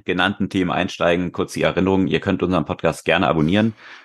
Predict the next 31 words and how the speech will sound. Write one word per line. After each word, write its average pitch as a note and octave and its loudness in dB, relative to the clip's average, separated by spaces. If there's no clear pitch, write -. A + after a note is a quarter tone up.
einfach E2+ -2
auf D2+ 0
den D#2 -4
Folgen-Button E2+ 0
klicken E2 -4
und D#2 -4
dann D2 0
erhaltet E2 -2
ihr E2 2
jeden G2 2
Dienstag G2 2
ganz F2 -2
früh F2 -2
am D#2 0
Morgen D#2+ 0
die D#2 -6
neueste D2+ 0
Folge D#2+ 2
automatisch D2+ -2
bei D#2+ 2
euch D2+ -2
in G#2 4
euren F2 4
Lieblings-Podcast-Player. E2+ -2
Und A2 4
ihr G#2+ 4
könnt G2+ 0
uns F#2+ 0
einen F#2+ 0
Gefallen G2 2
tun, G#2 0